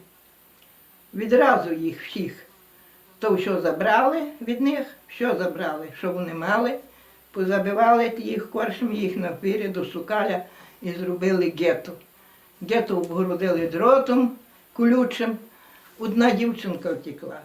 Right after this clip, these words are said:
З нами навіть хлопець ходив. У нас в селі було десь шістнадцять чоловік з тридцять першого року ходили до школи. То одна дівчинка втекла, лодка.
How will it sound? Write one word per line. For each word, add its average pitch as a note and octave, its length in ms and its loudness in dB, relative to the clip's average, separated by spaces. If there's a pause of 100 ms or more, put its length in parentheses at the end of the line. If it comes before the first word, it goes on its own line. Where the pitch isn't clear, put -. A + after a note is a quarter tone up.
З - 20 -16
нами A3 320 2
навіть G#3+ 360 0
хлопець F#3+ 420 -6
ходив. G3 300 -2
У - 20 -2
нас G#3+ 260 -2
в - 80 -16
селі A3 200 -4
було A#3 320 -2 (840)
десь A#3+ 220 2
шістнадцять A#3+ 680 0
чоловік C#4 480 0
з - 360 -20
тридцять F#3 420 -4
першого F3 460 -8
року D#3+ 260 -6 (500)
ходили E3+ 400 -6
до E3 140 -8
школи. E3 360 -6
То F#3+ 180 -2
одна G3 280 0
дівчинка F3+ 640 -4
втекла, D#3+ 540 -10 (200)
лодка. - 580 -8